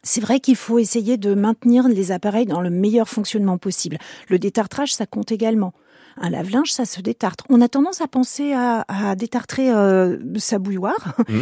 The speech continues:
Speaker 2: c'est
Speaker 1: <laughs> des
Speaker 2: vrai.
Speaker 1: choses comme ça, mais en fait, on pense pas à ces appareils électriques qui finissent, les résistances finissent par s'entartrer aussi. Donc, pour que votre appareil fonctionne bien, faut le détartrer de temps en temps. Un lave-linge, par exemple, on le détartre tous les six mois.
Speaker 2: Donc là, on met un,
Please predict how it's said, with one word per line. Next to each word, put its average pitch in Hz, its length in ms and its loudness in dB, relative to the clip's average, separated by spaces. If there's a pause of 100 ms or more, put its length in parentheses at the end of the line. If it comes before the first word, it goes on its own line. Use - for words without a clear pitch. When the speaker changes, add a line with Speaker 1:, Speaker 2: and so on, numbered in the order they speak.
(100)
Speaker 2:
c'est - 40 -8
Speaker 1:
<laughs> - 20 -
des 226 120 4
Speaker 2:
vrai. - 80 0
Speaker 1:
choses 247 120 0
comme 233 140 2
ça, 330 160 -2
mais 320 120 4
en 254 80 6
fait, 330 180 2
on 254 60 4
pense 240 220 2
pas 302 120 0
à 311 60 0
ces 240 180 0
appareils 226 380 0
électriques 208 420 -4
qui 226 140 -6
finissent, 254 420 4
les 220 80 -2
résistances 220 480 -4
finissent 247 240 0
par - 140 -6
s'entartrer 233 520 -4
aussi. 226 340 -4 (440)
Donc, 226 180 4
pour - 200 -10
que 269 200 4
votre 226 280 0
appareil 214 320 -2
fonctionne 208 360 -2
bien, 269 160 -2
faut - 120 -6
le 233 80 -4
détartrer 220 400 -6
de 269 100 -6
temps 233 220 -4
en 247 80 0
temps. 233 200 -4
Un 196 100 -2
lave-linge, 214 440 -2
par 254 120 -2
exemple, 277 260 -2
on 262 60 4
le 247 60 4
détartre 240 480 -4
tous - 140 -8
les 320 80 -2
six - 180 -2
mois. 220 220 0 (340)
Speaker 2:
Donc 107 160 0
là, 143 120 6
on 120 40 2
met 113 120 0
un, 110 220 2